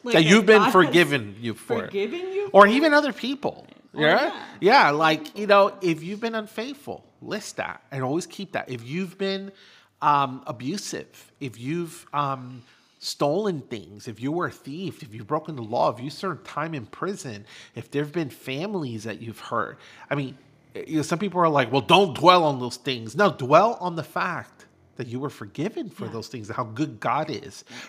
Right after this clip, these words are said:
Speaker 2: right? And so, um, make a list of those things. And you know what? Keep it somewhere.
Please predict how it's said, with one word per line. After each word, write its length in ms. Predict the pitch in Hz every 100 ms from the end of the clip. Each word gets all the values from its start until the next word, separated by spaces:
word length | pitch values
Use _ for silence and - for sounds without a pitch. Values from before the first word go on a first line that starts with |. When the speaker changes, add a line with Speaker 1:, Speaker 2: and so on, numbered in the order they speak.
| 143
Speaker 2:
right? 260 | 143 175 -
And 120 | 147
so, 260 | - 147 127 - - _ -
um, 300 | 143 127 123 - 139
make 220 | 202 -
a 40 |
list 400 | 262 214 262 -
of 140 | 190 143
those 240 | 135 -
things. 380 | - 131 107 107
And 180 | 160 160
you 60 | 233
know 80 | 254
what? 240 | 277 269
Keep 280 | - 254 254
it 120 | -
somewhere. 680 | - 175 127 120 107 104